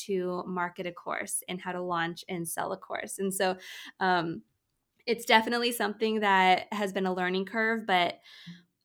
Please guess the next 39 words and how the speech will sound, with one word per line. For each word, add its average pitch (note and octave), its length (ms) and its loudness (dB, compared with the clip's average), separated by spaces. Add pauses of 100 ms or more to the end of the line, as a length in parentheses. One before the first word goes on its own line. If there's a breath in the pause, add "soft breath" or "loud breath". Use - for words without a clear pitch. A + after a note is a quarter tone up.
I G3 80 -2
mean, F#3 380 4
there A3+ 100 2
are A3 40 2
so A3 240 0
many A#3 240 2
resources F#3+ 680 -2
now F#3 340 -2
out F#3 240 -4
there, F#3+ 460 -4
and F#3 420 -2 (800)
one A#3 240 2
of B3+ 40 0
the B3 80 2
things G#3+ 380 2
I've G3+ 280 0
loved F#3 640 0
about, F#3 380 2
for A3+ 120 -2
instance, G#3+ 440 -2
like, F#3+ 140 -4
in G3+ 100 -4
Amy F#3+ 200 0
Porterfield's A#3+ 580 -4
course, F#3+ 400 -2
like, F#3+ 160 -8
when F#3+ 140 0
you F#3 440 0
enroll, G3 640 0
you G3 200 2
become G3+ 320 -4
part G#3 200 -4
of G3+ 80 -2
a G#3 80 0
community A3 720 -2
<laughs> - 40 -6
again, G3 440 4
right? F#3+ 260 4
Like, G#3 120 2